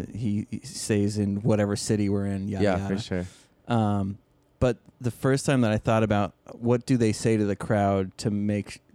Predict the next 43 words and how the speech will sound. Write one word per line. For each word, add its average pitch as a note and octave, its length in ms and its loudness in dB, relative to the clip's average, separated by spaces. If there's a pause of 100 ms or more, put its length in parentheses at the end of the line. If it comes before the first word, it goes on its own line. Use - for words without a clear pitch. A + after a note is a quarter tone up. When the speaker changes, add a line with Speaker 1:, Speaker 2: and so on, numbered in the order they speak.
(260)
Speaker 1:
sure A#2 320 2
that G#2 140 0
they G#2 160 2
think A2 380 -2
that G2+ 180 -4
Joel G2+ 320 0
won, G2 420 -4
even G#2+ 160 4
Speaker 2:
Yeah. G#2 180 6
Speaker 1:
though G#2 220 0
so-and-so G#2 540 0
crushed - 400 -4
or F#2+ 60 -2
whatever. F2+ 400 -6 (1080)
Before F3+ 340 4
you D#3+ 100 6
even C3 180 4
go G#2 180 2
on, E2+ 320 -8
obviously. F2 560 -12
You A#2+ 140 6
Speaker 2:
Yeah. C3 60 6
Speaker 1:
always B2 280 6
destroy G2 560 0
everybody. F2+ 420 -10 (100)
But, A#2+ 280 4 (640)
um, G#2 400 2 (320)
the A2 100 0
first C3+ 300 0
time C#3 120 2
I A#2 60 2
thought A2+ 220 2
of G#2+ 80 2
it, G#2 160 2
I G2 60 -6
forget C3+ 300 -2
who C#3 200 2
it G2+ 60 0
was, A2 280 2
but G#2 320 0
they G#2 120 -2
started A2+ 480 0
playing A#2 500 0